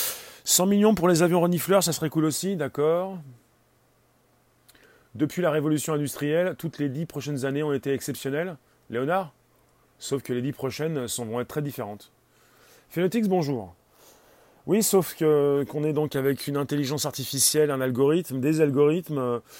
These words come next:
qui, euh, et puis bientôt les, bah, déjà les ordinateurs quantiques. Donc quelque chose qui est différent des années précédentes. On va avoir bientôt les ordinateurs quantiques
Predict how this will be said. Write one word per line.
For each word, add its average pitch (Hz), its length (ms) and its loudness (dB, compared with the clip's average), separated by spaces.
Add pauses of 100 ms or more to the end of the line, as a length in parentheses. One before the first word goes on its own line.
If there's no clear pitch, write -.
(320)
qui, 147 280 -4
euh, 120 640 2 (160)
et 123 100 -8
puis - 180 -10
bientôt 131 360 -4
les, 110 480 -2
bah, 95 300 -12
déjà 123 320 0
les 117 140 -4
ordinateurs 107 420 -6
quantiques. - 480 -8 (640)
Donc 107 160 -10
quelque 135 300 -4
chose 135 240 -4
qui - 100 -10
est 113 60 -2
différent 160 680 -4 (600)
des 113 300 -4
années 127 140 -2
précédentes. 170 680 -6 (560)
On - 80 -12
va 113 120 -4
avoir 120 240 -2
bientôt 120 420 -2
les 107 180 -4
ordinateurs 107 400 -6
quantiques 170 560 -8